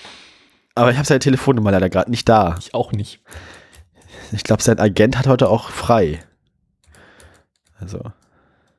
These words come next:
Speaker 2: Ja.
Speaker 1: Huh.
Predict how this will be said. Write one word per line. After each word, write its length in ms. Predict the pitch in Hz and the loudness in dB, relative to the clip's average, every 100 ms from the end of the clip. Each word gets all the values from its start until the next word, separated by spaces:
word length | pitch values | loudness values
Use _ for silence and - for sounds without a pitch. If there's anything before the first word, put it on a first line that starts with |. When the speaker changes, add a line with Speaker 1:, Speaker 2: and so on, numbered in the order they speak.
| _ _ _ _ _ _ _ _ _ _ _ _ _ _ _ | _ _ _ _ _ _ _ _ _ _ _ _ _ _ _
Speaker 2:
Ja. 220 | 113 107 - - _ _ - - - _ _ _ _ _ _ | 0 0 -2 -12 _ _ -20 -20 -20 _ _ _ _ _ _
Speaker 1:
Huh. 220 | 123 101 | 0 0